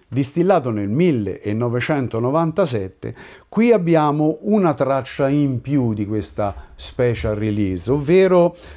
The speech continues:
abbiamo la traccia della botte. Devo dire che questo compare spesso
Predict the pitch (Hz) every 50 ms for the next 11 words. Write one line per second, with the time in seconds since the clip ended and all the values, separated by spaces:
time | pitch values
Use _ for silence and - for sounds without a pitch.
0 | - - 127 123 139 190 185 160 143 143 156 175 185 185 185 180 196 202 196 -
1 | - - 196 190 196 - - - 139 170 202 196 196 175 165 160 139 113 98 -
2 | - - 90 90 101 - - - - - - - - - _ _ - - 123 131
3 | 131 160 202 175 135 113 110 - - 151 139 127 - 117 104 104 104 101 - 123
4 | 113 110 110 - - - - 135 127 113 - - - - 101 92 90